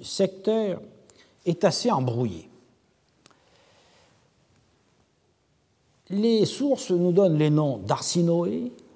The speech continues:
de Cléopatris, de Danéon et de Clysma,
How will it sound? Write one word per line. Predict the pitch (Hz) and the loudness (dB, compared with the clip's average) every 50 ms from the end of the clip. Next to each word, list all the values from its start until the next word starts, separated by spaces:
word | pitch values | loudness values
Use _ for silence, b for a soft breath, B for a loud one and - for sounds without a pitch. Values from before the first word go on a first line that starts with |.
| _ _ _ _ _ _ _ _ _ - | _ _ _ _ _ _ _ _ _ -12
de | 117 131 135 | -4 -4 -4
Cléopatris, | 139 - - 151 160 170 156 - - 180 - - - 214 240 247 - - - | -4 -4 -6 -4 -2 -2 -2 0 -2 -2 -2 -2 -4 -4 -4 -4 -6 -10 -4
de | 120 127 | -4 -2
Danéon | 120 120 180 190 190 175 160 151 170 202 226 220 | -2 2 2 4 4 4 2 0 0 0 0 0
et | 175 139 | 0 0
de | 131 139 135 | 0 0 -2
Clysma, | 139 - - 180 170 131 120 123 143 175 - | -2 -2 -4 -4 -4 -2 -2 -4 -4 -4 -6